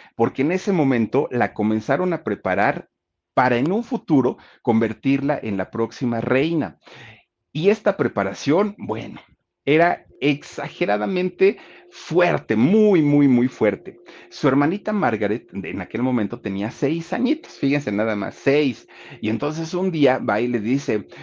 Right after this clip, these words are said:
"Oye, este, Elizabeth, ¿sí es cierto que tú vas a ser la siguiente reina?" Y Elizabeth, así muy, muy puestecita, ¿no? Le dice, "Sí." Dice, "Ay, pobrecita de ti.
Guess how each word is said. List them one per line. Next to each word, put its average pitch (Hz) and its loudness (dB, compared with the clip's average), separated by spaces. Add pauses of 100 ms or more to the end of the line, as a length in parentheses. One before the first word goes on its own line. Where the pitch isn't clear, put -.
(180)
"Oye, 185 2
este, 131 -4
Elizabeth, 127 0
¿sí - 0
es 226 -2
cierto 285 -6
que - -6
tú 175 -2
vas 190 -2
a 156 -8
ser 143 -2
la 175 0
siguiente 107 -6
reina?" 95 -6 (360)
Y 98 -6
Elizabeth, 87 -6
así 87 -10
muy, 85 -8
muy 85 -8
puestecita, - -12
¿no? 110 -6 (260)
Le 90 -6
dice, 110 -8
"Sí." - -14 (340)
Dice, 90 -14
"Ay, 98 0
pobrecita 101 -2
de 90 -6
ti. 104 -8